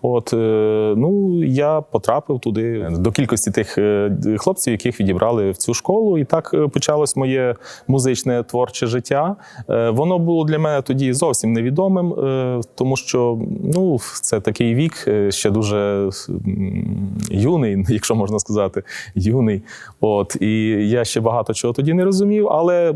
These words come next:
хочу зазначити, що в моїй, е, родині, зокрем-, зокрема батьківській родині, багато є музикантів, е, і вчителів також, е, музичних закладів, тому музика мені була знайома. От, е,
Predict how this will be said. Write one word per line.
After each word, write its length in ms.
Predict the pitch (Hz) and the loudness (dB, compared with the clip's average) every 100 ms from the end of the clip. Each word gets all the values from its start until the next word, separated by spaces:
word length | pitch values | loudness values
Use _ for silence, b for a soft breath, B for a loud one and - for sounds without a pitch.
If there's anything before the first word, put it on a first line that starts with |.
| 147 | -4
хочу 380 | - 151 151 135 | -4 -2 -2 0
зазначити, 540 | 127 127 151 - 123 | 0 0 -2 -2 -4
що 340 | - 117 110 107 | -2 0 2 2
в 60 | |
моїй, 420 | 117 127 123 110 95 | 2 2 0 0 0
е, 440 | 101 98 92 90 87 - - | 0 0 0 0 -2 -6 -4
родині, 580 | 95 95 131 190 160 120 | 0 2 2 2 2 0
зокрем-, 300 | 101 - - | -2 -2 -2
зокрема 420 | 101 107 107 104 | -2 -2 0 0
батьківській 720 | 92 120 - 147 - 135 131 123 | 2 0 0 -4 -2 -2 0 0
родині, 460 | 123 123 127 120 110 | 0 0 0 0 2
багато 360 | 110 120 104 | 0 0 -2
є 100 | 104 | -2
музикантів, 680 | 110 110 135 185 190 160 151 - B B - | -2 -2 -2 -2 0 -2 -4 -6 B B -4
е, 560 | 101 101 92 92 90 95 - - - | -2 0 0 0 -2 -2 -4 -6 -2
і 120 | 104 | -2
вчителів 520 | 92 98 107 131 190 | -2 -2 0 2 2
також, 520 | 147 - 143 127 - | 0 0 0 0 -2
е, 20 | 120 113 110 107 | -2 0 0 0
музичних 600 | 113 113 120 - 107 - 101 104 | 0 2 0 0 -2 0 -2 -2
закладів, 720 | 101 110 113 - 104 101 104 95 | -2 0 0 -2 -2 0 -2 -2
тому 540 | 98 110 151 139 117 | 0 2 0 0 0
музика 380 | 110 120 113 107 | 0 0 0 0
мені 140 | 110 113 | 0 2
була 200 | 156 165 | 2 2
знайома. 500 | 160 160 156 147 143 B B B B - | 2 2 0 -2 -4 B B B B -4
От, 380 | 117 113 | -2 -2
е, 40 | - | -2